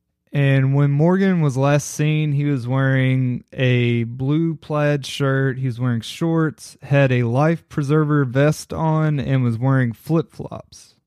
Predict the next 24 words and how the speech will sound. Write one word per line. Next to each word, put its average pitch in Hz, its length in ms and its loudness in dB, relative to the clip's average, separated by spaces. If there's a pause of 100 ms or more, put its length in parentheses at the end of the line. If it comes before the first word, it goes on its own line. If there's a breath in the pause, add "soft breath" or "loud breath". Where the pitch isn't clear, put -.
(260)
So 143 260 0
what 143 240 2
had 151 160 2
happened 185 640 0
was 143 640 0
they 147 380 2
were 135 260 2
visiting 180 680 0
the 151 100 0
springs, 156 640 -2
everyone 156 400 0
had 147 120 0
been 143 160 -2
swimming, 135 640 0
and 135 280 -2
then 143 160 2
they 139 140 2
started 190 540 -2
to 160 140 -2
walk 147 320 0
back 143 380 -2
in 139 100 0
a 135 100 2
line 127 720 0